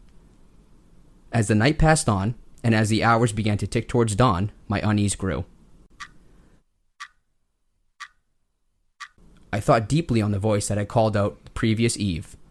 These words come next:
and on the strange silhouette I had noticed the night just before. Was the motive behind the queer thing hostile, and would it come again? If so, should I flee if it gains the house?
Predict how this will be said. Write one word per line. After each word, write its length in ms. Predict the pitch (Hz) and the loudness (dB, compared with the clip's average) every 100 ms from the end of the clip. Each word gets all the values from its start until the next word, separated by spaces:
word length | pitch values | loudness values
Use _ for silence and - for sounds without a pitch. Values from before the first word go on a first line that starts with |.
| - - - | -20 -20 -6
and 140 | 104 107 | 0 2
on 160 | 104 | 0
the 80 | 101 | -2
strange 420 | - 113 120 120 | -2 2 2 2
silhouette 460 | - 127 113 95 98 | 2 2 2 0 -2
I 100 | 104 | -2
had 100 | 101 | -2
noticed 360 | 101 98 101 | -2 -2 -4
the 80 | 98 | -4
night 180 | 95 92 | -4 -4
just 200 | 95 - | -6 -8
before. 420 | 104 - 62 - - - - - - - - - - - - | -10 -8 -8 -10 -16 -20 -20 -20 -20 -20 -20 -20 -20 -8 2
Was 220 | 117 127 | 4 6
the 80 | 147 | 6
motive 340 | 113 107 101 | 6 4 0
behind 300 | 98 107 101 | 0 0 0
the 40 | |
queer 300 | 101 - 117 | -2 0 0
thing 260 | 117 110 107 | 2 0 0
hostile, 580 | 95 98 - 82 73 - - - - - - | 0 0 -2 -4 -4 -8 -16 -20 -20 -12 -4
and 160 | 104 | 0
would 200 | 117 117 | 2 2
it 60 | - | 0
come 160 | 117 110 | 0 0
again? 320 | 95 78 90 - - - _ - - - - - - - | 0 -4 -8 -14 -20 -20 _ -20 -20 -20 -20 -20 -18 -2
If 160 | 113 - | -2 2
so, 380 | 127 107 104 - - - - | 2 2 0 -6 -20 -20 -18
should 180 | - 113 | -2 0
I 80 | 104 | 0
flee 320 | - 107 110 | 0 0 0
if 120 | 120 | 0
it 60 | 101 | -2
gains 260 | 107 107 104 | -2 -2 0
the 80 | |
house? 360 | 101 107 - | 0 0 -2